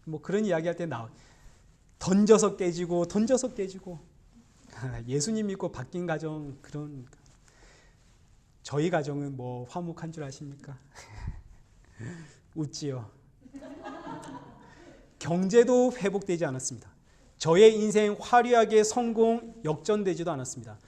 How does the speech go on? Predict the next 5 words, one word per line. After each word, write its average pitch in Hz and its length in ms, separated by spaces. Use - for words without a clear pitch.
세상에서 226 640
자랑할 185 480
거 185 360
아무것도 151 500
없습니다. 127 360